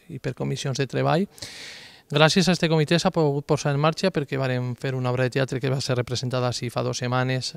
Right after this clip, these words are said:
amb un èxit absolut i gràcies a això, gràcies al recolzament de la Regidoria de Cultura de l'Ajuntament de Cullera i gràcies al recolzament de trenta-dos patrocinadors, que es diu Pronte,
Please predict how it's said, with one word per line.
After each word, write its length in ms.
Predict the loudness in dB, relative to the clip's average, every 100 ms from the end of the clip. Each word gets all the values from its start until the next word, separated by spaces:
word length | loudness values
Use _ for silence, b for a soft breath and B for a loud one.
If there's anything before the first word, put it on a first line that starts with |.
| -6
amb 200 | -2 0
un 100 | 0
èxit 320 | -2 -6 -8 _ -2
absolut 480 | -2 0 0 0 0
i 80 |
gràcies 320 | 0 0 0 0
a 60 |
això, 240 | 0 0 -4 B B B B
gràcies 320 | 2 4 4 0
al 100 | 0
recolzament 460 | -2 0 0 2
de 80 | 2
la 100 | 2
Regidoria 540 | 2 0 0 2 4
de 220 | 4 2 0
Cultura 480 | -2 0 2 4 2
de 80 | 0
l'Ajuntament 540 | -4 -4 -2 0 0
de 80 | 0
Cullera 300 | 2 2 2
i 80 | 4
gràcies 560 | 4 4 2 -2 -2 -8 -18 _ _ _ _
al 300 | 0 2 2
recolzament 880 | 0 -2 0 0 0 0 0 0 -4 -12 _
de 260 | -6 0 0
trenta-dos 640 | 2 0 0 0 0 0
patrocinadors, 960 | 0 0 2 -2 0 2 4 2 -2 -6
que 80 | -6
es 80 | -2
diu 160 | -2
Pronte, 480 | 0 0 0 -2 -8